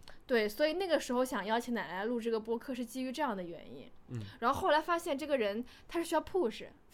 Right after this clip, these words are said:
Speaker 1: <laughs> 我跟你讲，就现在这个聊天大纲里面，奶奶就是都写了很多，暂时想不出来，看看录制的时候吧。你看现在都想出来了，看见了吗？
Speaker 2: 嗯。<laughs> 特定条件。
Speaker 1: 哎，对，特定条件，他会给你很多惊喜。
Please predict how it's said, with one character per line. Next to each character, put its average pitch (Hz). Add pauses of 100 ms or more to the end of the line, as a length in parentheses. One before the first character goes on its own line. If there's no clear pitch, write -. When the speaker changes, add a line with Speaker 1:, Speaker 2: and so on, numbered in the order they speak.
(200)
Speaker 1:
<laughs> 147
我 269
跟 381
你 440
讲， 262
就 339
现 415
在 415
这 349
个 330
聊 233
天 349
大 370
纲 320
里 294
面， 233
奶 196
奶 196
就 302
是 294 (380)
都 370 (160)
写 -
了 339
很 214
多， 294 (220)
暂 392
时 359
想 220
不 233
出 330
来， 208
看 480
看 392
录 403
制 427
的 269
时 233
候 285
吧。 190
你 202
看 262
现 277
在 262
都 294
想 214
出 -
来 -
了， - (100)
看 240
见 226
了 214
吗？ 202
Speaker 2:
嗯。 240 (340)
<laughs> -
特 175
定 139
条 92
件。 113
Speaker 1:
哎， 330
对， 339
特 359
定 339
条 233
件， 247
他 339
会 330
给 320
你 339
很 254
多 233
惊 320
喜。 -